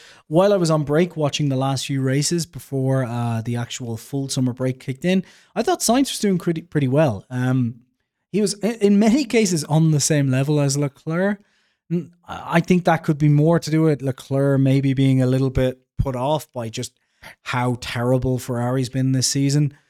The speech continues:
Um, and, you know, the heartbreak from last year, I'm sure, still applies. But, uh, yeah, I think Sainz has been doing good, but I'm not expecting Ferrari to have a, a, an incredible weekend, if I'm honest with you. Um, so I'm gonna say Sainz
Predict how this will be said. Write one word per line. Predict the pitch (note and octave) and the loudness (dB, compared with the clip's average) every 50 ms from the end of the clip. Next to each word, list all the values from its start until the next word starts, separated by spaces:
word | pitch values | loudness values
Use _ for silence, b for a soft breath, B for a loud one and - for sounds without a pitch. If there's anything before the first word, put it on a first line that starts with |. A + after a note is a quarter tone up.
| b b b b b _ - | b b b b b _ -6
Um, | B2 A#2+ A#2+ A#2+ A#2 A#2 A2+ A2 A2 A2 A2 - _ _ _ _ - | -4 -2 -2 0 0 -2 -2 -2 -2 -4 -4 -8 _ _ _ _ -2
and, | B2+ B2 A#2+ A#2+ B2+ | 0 0 0 0 0
you | B2+ B2 | -2 -2
know, | A#2 A2+ A2 | -2 -2 -4
the | G#2 A2 | -6 -8
heartbreak | - - C3 B2+ B2 B2+ - B2+ A#2+ B2 | -4 -2 0 0 0 0 0 0 0 0
from | - C#3 C3+ | 2 2 2
last | B2 A2+ A2+ A#2+ B2+ A2+ - - | 2 2 2 0 0 0 0 -2
year, | C3 B2 | -2 -2
I'm | B2 A#2+ | -2 -2
sure, | A2+ - B2+ B2+ B2 | -4 -4 -4 -2 -2
still | A#2 - C3 B2+ | -2 -2 -2 -2
applies. | B2 A#2 - - C3+ C3+ C3+ C#3 C3+ B2+ b b b b b b b b b b _ | -2 -4 -4 -4 -2 0 0 0 0 -2 b b b b b b b b b b _
But, | - D#3 D#3 D#3+ | 2 2 4 4
uh, | E3+ | 4
yeah, | F3 E3+ G#3 A#3+ F#3+ B2 | 2 2 2 2 2 0
I | A#2+ C#3+ | 0 0
think | F#3+ A3 F#3+ | 2 2 4
Sainz | - G#3 A3 G3+ | 4 4 2 2
has | - - | 0 0
been | - F3 F3 | 2 4 4
doing | E3+ E3 E3 D#3+ | 6 4 4 4
good, | D3 D#3+ D#3+ D#3+ D#3 D#3 | 4 4 4 4 2 0
but | D3+ D3 | 0 2
I'm | C#3+ D3 D#3 D#3+ | 4 4 4 4
not | E3+ F3 F3 E3+ | 4 4 4 2
expecting | D3+ - - - D3+ C3+ - C#3 | 0 -2 -4 -6 -6 -6 -6 -8
Ferrari | B2+ - - C3 C3 C3+ C3+ C3 C3 B2 | -8 -8 -6 -6 -4 -2 -2 -2 -2 -4
to | B2 B2 | -6 -6
have | A2+ B2 B2 A#2+ - - | -6 -6 -6 -8 -8 -12
a, | - C3 B2 A#2+ A#2 A2+ A#2 - | -10 -8 -6 -4 -4 -6 -6 -10
a, | - B2 - - D3 | -16 -16 -16 -8 -4
an | C#3 | -2
incredible | C3 B2 A#2 - - - - A#2 A#2 A#2 A2+ A#2 A2+ A2+ G#2+ G2 G#2+ - | -2 -2 -2 -4 -6 -4 -4 -2 -2 -2 -2 -2 -2 -2 -4 -6 -8 -6
weekend, | B2+ B2+ A#2 - A#2+ A2+ A2+ A2+ A2 G#2+ | -6 -6 -4 -4 -4 -2 0 0 0 -2
if | A2 G#2+ A#2 A2+ | -4 -8 -10 -10
I'm | - A2 A2 | -6 -6 -4
honest | G#2+ A2 A2+ A2+ - | -4 -4 -4 -4 -4
with | A#2+ A2 | -6 -6
you. | A2+ G#2 G#2 b b b b b b b b b b _ | -6 -8 -8 b b b b b b b b b b _
Um, | A2+ A2+ A2+ A#2 A2+ A2+ A2 A2 A2 G#2 G#2 - - _ _ | -6 -4 -2 -2 -2 0 0 0 0 -2 -2 -6 -10 _ _
so | - - - - B2 A#2 A#2 A#2 A2+ G#2+ G2+ | -10 -8 -4 -2 -2 0 2 0 0 0 0
I'm | B2 C#3 | 2 2
gonna | C#3+ D3 C#3+ | 2 2 2
say | - D3+ | 0 0
Sainz | C3+ - - D#3+ E3+ G3+ G3+ - | -2 0 0 0 0 0 0 -2